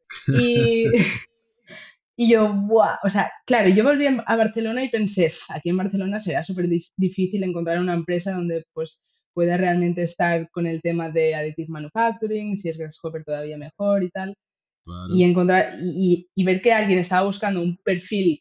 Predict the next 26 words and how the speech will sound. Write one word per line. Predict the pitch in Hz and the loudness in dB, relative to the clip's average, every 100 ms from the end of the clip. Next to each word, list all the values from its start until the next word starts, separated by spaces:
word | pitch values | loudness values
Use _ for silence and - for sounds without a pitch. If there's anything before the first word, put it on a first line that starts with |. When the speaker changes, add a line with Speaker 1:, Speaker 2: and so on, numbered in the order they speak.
| _ - | _ -6
Speaker 1:
justo | 180 180 180 | -4 -2 -2
de | 185 | -2
esto, | 185 185 208 240 - - | -4 -4 -4 -6 -8 -20
pues | 147 | -8
yo | 165 160 | -6 -2
me | 170 151 | -2 -2
lancé | 139 - 160 | -6 -2 0
de | 156 | 0
cabezas | 156 143 151 247 311 - _ _ _ _ - | 0 -4 -4 -6 -6 -14 _ _ _ _ -6
y | 185 165 156 - | -2 0 -2 0
fui | 170 165 | 4 4
a | |
Speaker 2:
Claro. | 160 | 2
Speaker 1:
conocerlos | 170 160 175 165 165 160 | 0 0 0 2 2 2
a | 151 156 | 0 0
cabo | 156 165 | 2 0
como | 160 156 156 | 0 -2 0
de | 156 147 | 0 0
dos | 160 156 - | -2 -2 -2
días, | 165 202 269 - | 0 0 -4 -10
porque | 165 156 | -10 -8
hablé | 147 160 | -6 -4
con | 165 170 | -4 -4
Saulo, | 202 226 | -2 -2
me | 208 | -2
dijo, | 180 175 165 165 165 | -6 -6 -8 -8 -12